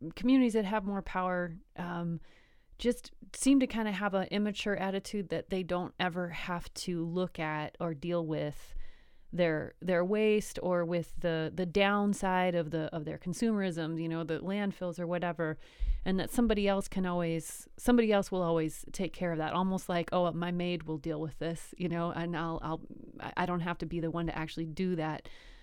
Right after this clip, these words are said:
that dirty work." And I, I wonder if, if there's a, a way that you see yourself as being in charge of, like, trying to make America grow up, to be like, "You actually do have to clean up your own messes."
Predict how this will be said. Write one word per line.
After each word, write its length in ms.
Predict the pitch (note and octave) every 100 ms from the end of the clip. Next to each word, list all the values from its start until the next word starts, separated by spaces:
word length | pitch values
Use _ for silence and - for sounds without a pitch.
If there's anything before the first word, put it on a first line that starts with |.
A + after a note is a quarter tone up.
| -
that 220 | - D#3 E3+
dirty 260 | A3+ A3+
work." 360 | E3+ D#3+ D3 -
And 160 | G3+ G#3
I, 200 | G3+ G3 - -
I 120 | G#3+
wonder 340 | G#3 B3+ C4+ B3
if, 180 | A3 - - - - - -
if 180 | G3+ G3
there's 680 | G#3 G#3 G3+ G3+ F#3 - - -
a, 180 | G#3 G3 -
a 100 | G3
way 240 | G3+ G#3
that 240 | G3 F#3 -
you 240 | G3 G3
see 220 | - A3+
yourself 460 | G#3+ G3+ - F#3+ F#3
as 180 | F3 E3
being 360 | F#3 F3+ F3
in 200 | - F3+
charge 380 | E3+ F#3+ F3+ E3+
of, 100 | E3+
like, 180 | E3+ -
trying 220 | - F#3
to 60 | E3+
make 260 | E3+ E3+
America 400 | D#3 D#3+ E3+ F3
grow 320 | E3 E3 E3
up, 240 | E3 C#3+ -
to 100 | E3
be 140 | E3
like, 220 | E3 D#3+ F#3+
"You 100 | F#3
actually 340 | F#3+ - F#3+
do 160 | F#3 F#3
have 180 | F3+ E3+
to 80 |
clean 240 | E3 F3+ E3+
up 140 | E3
your 120 | D#3+
own 160 | D#3+ D#3
messes." 640 | F3+ G3+ E3+ D3+ D3 -